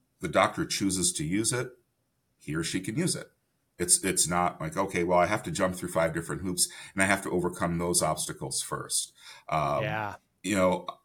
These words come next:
Speaker 1: that, that is such a big deal. Um, and from the amount of <laughs> managed care obstacles that we had, to come to this has just been, I mean, it, it truly is a breath of fresh air, has been a br-, breath of fresh air. So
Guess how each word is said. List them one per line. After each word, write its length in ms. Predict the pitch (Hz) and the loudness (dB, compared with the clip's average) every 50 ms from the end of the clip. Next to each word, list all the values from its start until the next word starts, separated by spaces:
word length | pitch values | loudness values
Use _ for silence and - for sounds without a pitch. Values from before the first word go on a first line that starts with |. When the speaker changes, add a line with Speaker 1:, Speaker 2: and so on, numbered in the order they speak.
| _ _ _ _ _ - | _ _ _ _ _ -6
Speaker 1:
that, 420 | 90 87 110 110 110 - 98 87 | 2 6 6 6 6 4 0 0
that 140 | 90 104 104 | 2 2 4
is 340 | 98 87 87 - - - - | 6 6 6 6 8 8 8
such 300 | - - 117 123 123 - | 8 6 6 4 2 -2
a 60 | 104 87 | -4 -2
big 300 | 80 92 92 85 82 73 | 0 0 0 0 0 -2
deal. 480 | 87 87 82 76 71 67 69 69 - - _ _ _ _ _ _ _ - | -2 -2 0 -2 -2 -6 -6 -10 -12 -16 _ _ _ _ _ _ _ -4
Um, 420 | 78 76 73 71 71 71 73 76 - | -4 -2 -2 -2 -2 -4 -6 -6 -4
and 520 | 87 87 82 82 82 80 80 78 73 73 - - _ _ _ _ - - _ _ _ _ _ _ _ _ _ - | -2 -2 -2 0 0 0 0 -2 -2 -4 -10 -16 _ _ _ _ -20 -20 _ _ _ _ _ _ _ _ _ -10
from 340 | - - 92 85 87 - - - _ _ _ - | -6 -4 -2 -2 -4 -6 -8 -16 _ _ _ -6
the 160 | 87 101 98 | -2 0 0
amount 460 | 87 85 85 87 90 90 107 113 113 | 2 2 2 4 6 6 6 6 4
of 140 | 104 95 90 | 0 -4 -4
<laughs> 120 | 90 92 | -2 -2
managed 380 | 90 90 85 - - - - - | -2 -2 -2 -2 -2 -4 -4 -6
care 200 | - - 87 82 | -4 -2 0 2
obstacles 560 | 80 82 80 - - - - 82 76 76 - | 2 2 0 -2 -8 -10 -8 -6 -4 -2 -2
that 140 | - - 69 | -2 -4 -4
we 140 | 73 71 67 | -6 -6 -2
had, 340 | - 92 95 - - - - - - _ _ - - - - - _ - | 0 2 2 2 0 -4 -10 -12 -16 _ _ -20 -20 -20 -20 -20 _ -6
to 80 | - - | -6 -4
come 240 | - - 107 95 95 | -2 0 2 2 2
to 80 | 90 | 2
this 280 | 78 87 90 90 - - | 0 0 2 2 2 2
has 180 | 80 78 71 - | 2 0 -2 -2
just 260 | - 82 76 - - | 0 2 2 2 2
been, 300 | 85 78 73 73 67 67 _ _ _ _ _ _ _ - | 2 -2 -2 -2 -6 -8 _ _ _ _ _ _ _ -6
I 80 | 87 85 | -4 -2
mean, 280 | 90 - 98 92 92 - | 0 0 0 0 0 -2
it, 40 | 92 | -2
it 120 | 87 - | -2 -2
truly 480 | - - - - 107 107 113 110 101 101 | -4 -6 -4 2 4 6 6 8 6 6
is 180 | - 85 78 - | 4 2 0 0
a 60 | 87 | -2
breath 240 | 71 80 78 76 - | -2 -2 -2 -2 -4
of 100 | 80 - | -8 -8
fresh 300 | - 73 71 67 - - | -6 -6 -6 -6 -6 -4
air, 240 | 76 76 73 71 - - - _ | -4 -4 -4 -6 -8 -14 -12 _
has 220 | - 90 92 85 | 2 2 2 2
been 160 | - 92 85 | 2 -2 -2
a 60 | 82 76 | -4 -4
br-, 140 | - - | -6 -8
breath 260 | - - 82 80 78 - | -6 -4 -4 -4 -4 -4
of 80 | 73 - | -6 -6
fresh 260 | 80 78 76 - - | -4 -4 -4 -4 -4
air. 60 | 82 | -4
So 340 | 80 - 98 90 87 90 | -2 0 0 0 -2 -2